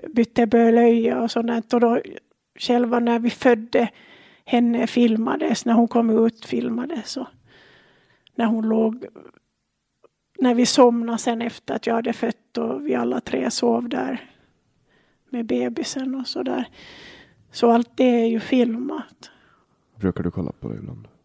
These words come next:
Speaker 1: Jo. Nu har jag inte på ett bra tag, men i början så tittade vi ju ganska ofta på en sån här liten film som de gjorde speciellt till begravningen.
Speaker 2: Mm.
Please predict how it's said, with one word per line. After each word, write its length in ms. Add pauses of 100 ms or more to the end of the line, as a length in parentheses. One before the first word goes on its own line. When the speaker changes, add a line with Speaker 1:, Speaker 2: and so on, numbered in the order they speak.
(1300)
Speaker 1:
Jo. 580 (800)
Nu 320
har 180
jag 220
inte 420 (720)
på 120
ett 140
bra 260
tag, 380
men 340 (800)
i 120
början 440
så 180 (140)
tittade 420
vi 100
ju 80
ganska 320
ofta 380
på 100
en 100
sån 160
här 120
liten 600
film 340
som 200
de 160
gjorde 360
speciellt 680
till 100
begravningen. 920 (140)
Speaker 2:
Mm. 140